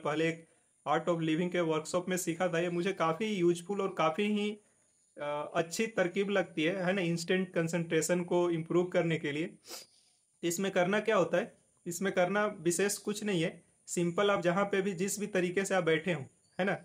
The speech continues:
जैसे पढ़ाई करने के लिए chair पे बैठे हैं तो chair पे ही, bed पे बैठे हैं तो bed पे, ज़मीन पे बैठे हैं तो ज़मीन पे, तो कहीं पे भी आप बैठे हो, बस आप एक relax position में बैठ जाएं और अपने कमर को सीधी रखें,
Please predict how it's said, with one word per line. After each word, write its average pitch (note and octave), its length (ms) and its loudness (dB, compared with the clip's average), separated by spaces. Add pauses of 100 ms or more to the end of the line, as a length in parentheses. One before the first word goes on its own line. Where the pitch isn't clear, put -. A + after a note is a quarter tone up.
(240)
जैसे D3+ 200 -2
पढ़ाई E3 300 2
करने E3+ 300 0
के E3+ 100 -2
लिए E3+ 140 2
chair E3+ 240 2
पे E3+ 140 0
बैठे E3 240 2
हैं D#3+ 100 0
तो E3 100 -4
chair D#3+ 260 0
पे D#3+ 140 -4
ही, D#3 180 -4
bed D#3 260 -2
पे E3 80 2
बैठे D#3 240 -2
हैं D#3 100 -4
तो D3+ 100 -4
bed D3+ 280 0
पे, D3+ 260 -2
ज़मीन D3+ 260 -2
पे D#3+ 120 -2
बैठे D3+ 240 -2
हैं D3+ 100 -8
तो D#3 120 -6
ज़मीन D3+ 320 -2
पे, D#3 140 0 (880)
तो G3+ 160 -2
कहीं G3+ 260 2
पे G#3+ 120 2
भी G#3+ 100 2
आप G#3+ 120 2
बैठे E3+ 240 2
हो, G3+ 100 0
बस G3 220 0
आप A3 180 -2 (180)
एक F#3+ 160 -2
relax E3+ 420 2
position F3+ 400 -2
में F3 160 0
बैठ D3 220 0
जाएं F3 180 0 (520)
और F#3+ 300 2 (240)
अपने F3+ 280 -2
कमर G3 340 2
को G#3+ 200 2
सीधी F#3+ 340 0
रखें, F3 280 0